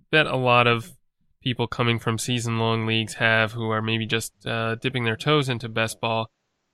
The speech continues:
and that's specifically how you approach a best ball draft compared to a regular redraft, say, where you do have,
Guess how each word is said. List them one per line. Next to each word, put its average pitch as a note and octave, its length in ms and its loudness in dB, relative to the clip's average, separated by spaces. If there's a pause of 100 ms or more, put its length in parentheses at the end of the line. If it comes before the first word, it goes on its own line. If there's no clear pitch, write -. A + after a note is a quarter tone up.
(100)
and C3+ 100 0
that's C#3+ 260 4 (240)
specifically E3+ 600 -2
how B2+ 120 4
you A#2 180 2
approach A#2+ 380 0
a A2+ 40 -6
best A#2 300 -4
ball A#2 180 -4
draft A#2 640 0 (500)
compared A#2+ 420 0
to A2 320 -6 (460)
a A2 340 2
regular A2 440 0
redraft, G#2+ 600 -2
say, A2 260 -6
where G#2+ 400 -6 (100)
you A2 200 -10
do A#2 260 -10
have, A2 300 -6